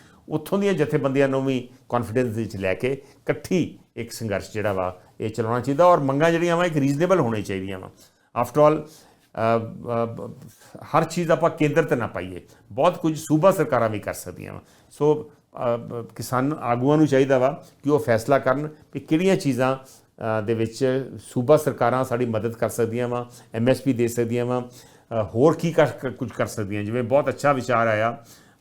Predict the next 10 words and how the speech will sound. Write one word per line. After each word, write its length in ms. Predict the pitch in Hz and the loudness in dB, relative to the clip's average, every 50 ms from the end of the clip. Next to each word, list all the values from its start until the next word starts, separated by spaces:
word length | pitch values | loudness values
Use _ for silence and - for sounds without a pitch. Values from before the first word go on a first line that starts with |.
| 104 | -4
ਅੱਜ 80 | 104 104 | -4 -2
ਦੀ 320 | 104 98 113 113 110 110 | -2 -2 -2 -2 -2 -4
ਡਿਸਕਸ਼ਨ 500 | 104 98 104 101 - - 110 - - 127 | -6 -8 -8 -8 -6 -6 -6 -6 -4 -4
ਦੇ 100 | 123 123 | -2 -2
ਵਿੱਚ 380 | 110 101 95 - - 120 - - - - - - _ - | -2 -2 -4 -4 -8 -8 -8 -10 -18 -20 -20 -18 _ -2
ਵੀ 120 | 143 143 151 | -2 -2 -2
ਸਟੋਰੇਜ 400 | - - - 165 175 185 180 147 | -2 0 2 4 6 6 4 2
ਕਪੈਸਿਟੀ 360 | - 123 139 127 - - 131 | 0 0 0 0 0 -2 -4
ਬਣਾਈ 240 | 117 113 95 90 90 | -2 -2 -4 -4 -4
ਜਾਵੇ 260 | 87 87 80 87 | -6 -6 -8 -8